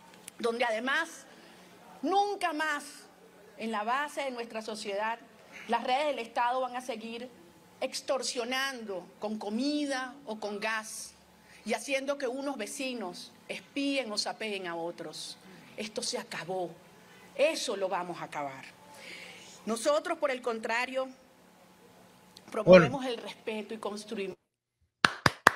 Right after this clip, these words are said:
Speaker 2: Excelente, excelente. Bueno, hace falta lo mismo en Cuba, lo mismo en Nicaragua y lo mismo en Venezuela. Todos estamos en el mismo barco. Quiero agradecer a María Corina Machado por invitar a una influencer conocida aquí en Miami,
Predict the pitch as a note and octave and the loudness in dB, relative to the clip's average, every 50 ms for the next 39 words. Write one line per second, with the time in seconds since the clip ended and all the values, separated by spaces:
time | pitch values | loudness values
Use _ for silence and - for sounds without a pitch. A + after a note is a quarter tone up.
0 | - - - - - - - - - - - - - - - - - - - - | 6 6 6 6 6 2 2 6 6 6 6 8 8 6 6 8 6 4 4 8
1 | - - - - - - - _ - D#3 D3+ C#3+ - - D#3 D3 D#3 F3+ F3+ F3 | 8 8 8 8 4 -12 -4 _ 6 6 6 6 4 4 6 8 10 10 10 10
2 | E3+ C#3+ D#3+ E3 D#3 - - - D3 C#3 - - D#3 D#3 E3+ F3 F3 E3 D3+ - | 8 6 4 2 2 2 4 4 4 4 6 6 8 10 10 10 10 10 8 6
3 | C3+ C#3 C#3+ E3 F3 E3+ D#3 C#3 B2+ - - _ _ - C#3+ D#3+ C#3+ F3+ E3 C#3 | 6 6 10 10 10 10 8 6 2 -2 -8 _ _ 4 6 6 8 8 10 12
4 | F#3 F#3 F#3 E3+ F#3 F3 E3+ E3+ E3+ F3 F#3+ G3 F#3+ F#3 F3 E3+ E3+ E3 - G#3 | 12 12 12 12 12 12 12 12 12 12 10 10 10 10 10 8 6 6 8 8
5 | G#3+ G3+ G3 F3+ E3 D#3+ D#3 F#3+ G3 F#3+ F#3+ F#3 F3+ F3 F3 E3 F3+ F3 F#3 G3+ | 12 12 12 12 12 12 10 10 8 8 8 8 8 6 6 8 10 10 12 12
6 | G#3 G3+ G3 F#3 E3+ E3 E3 F3+ F#3+ F#3 F#3 F3+ F3 E3 D#3+ D3+ - E3+ E3 D3+ | 12 12 12 10 8 8 8 8 8 10 10 10 10 8 6 6 6 8 8 8
7 | C#3 - E3 F3+ F#3 F3+ F3 E3+ - F#3+ F#3+ F#3 F#3 F3 E3+ D#3+ D#3 D3 D3+ D#3+ | 8 8 10 10 12 12 12 12 10 10 10 10 8 8 8 6 6 4 6 8
8 | F3 F3+ F3 F3 D#3+ E3 F3 E3+ D#3 C#3+ B2 - - - _ _ _ _ _ - | 8 8 8 10 12 12 12 12 12 12 8 -2 -8 -12 _ _ _ _ _ 8
9 | - E3 F3+ F#3+ F#3+ F#3+ F#3 F3+ E3+ D#3+ - F3+ F#3+ F#3 F3+ F3 F3 F3 F3 E3 | 12 12 12 12 12 12 12 12 12 10 10 12 12 12 12 12 10 10 10 10
10 | - E3 E3 F3 F#3 F#3 F#3 F3+ F3+ F3 - G3+ F#3+ F#3+ F#3 F#3 G3 G#3 G3+ - | 10 10 10 10 10 10 10 10 8 8 10 12 12 12 12 12 10 8 2 -4
11 | _ _ _ _ _ _ _ - D#3 D#3+ D#3+ D#3+ D#3+ D3+ D3+ C#3 - E3+ F3+ F#3+ | _ _ _ _ _ _ _ 8 8 10 10 8 8 6 8 12 12 12 12 12
12 | F#3+ G3 G3 - - D3 C#3+ C#3+ D#3 F3 F3 E3 B2+ C#3 D3+ D#3+ E3+ F3 F3 E3 | 12 12 8 4 2 4 4 6 6 6 6 6 6 6 8 8 10 10 8 10
13 | F#3 F3+ E3 C#3+ D#3 D3 C#3+ C3 C3 E3 E3 F3 E3 D3 E3 E3 D#3 D#3 E3 F3 | 10 10 10 10 8 6 4 4 6 8 8 8 8 8 6 4 6 8 8 8
14 | F3 F#3 F#3 F#3 E3 - | 8 8 6 4 2 -2